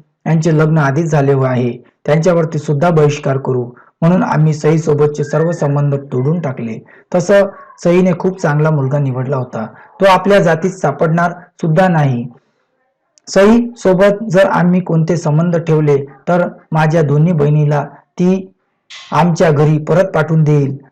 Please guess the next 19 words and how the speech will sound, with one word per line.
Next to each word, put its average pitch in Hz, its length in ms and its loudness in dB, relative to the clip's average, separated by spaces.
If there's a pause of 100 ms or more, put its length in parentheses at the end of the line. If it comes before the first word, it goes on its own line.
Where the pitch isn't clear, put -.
तुला 170 180 2
तर 170 160 0
माहीतच 151 480 0
आहे 151 200 2
आपली 143 300 -2
जात 139 200 -2
परंपरा 135 540 -4
कशी 131 380 -6
आहे." 117 240 -6 (400)
मला 196 300 4 (240)
सईच्या 202 380 2
लग्नावर 175 400 0
कोणताही 160 360 -2
आक्षेप 147 360 -4
नव्हता. 131 440 -6 (340)
तिने 202 200 4
तिच्यासाठी 196 640 0
खूप 202 280 -2
चांगला 165 420 0